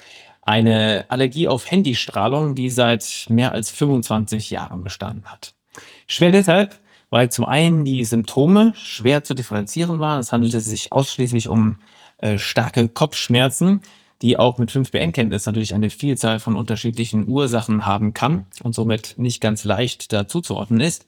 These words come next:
Zum anderen, weil die, der Auslöser natürlich unsichtbar ist. Handystrahlung sieht man nicht. Das heißt, die ursächliche Situation, die wir suchen,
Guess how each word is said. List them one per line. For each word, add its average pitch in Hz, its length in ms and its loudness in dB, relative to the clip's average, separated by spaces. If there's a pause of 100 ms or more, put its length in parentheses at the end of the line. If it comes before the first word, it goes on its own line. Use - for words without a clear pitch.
(680)
Zum - 160 -4
anderen, 208 480 6 (380)
weil 156 720 4 (400)
die, 123 560 4 (800)
der - 160 0
Auslöser 117 680 0 (440)
natürlich 117 360 -2
unsichtbar 170 520 2
ist. - 180 -8
Handystrahlung 113 480 2
sieht 135 180 0
man 156 120 2
nicht. 131 160 0
Das 104 120 -4
heißt, 117 240 2
die 117 100 -2
ursächliche 127 520 2
Situation, 110 480 4
die 127 140 2
wir 117 100 4
suchen, 131 600 2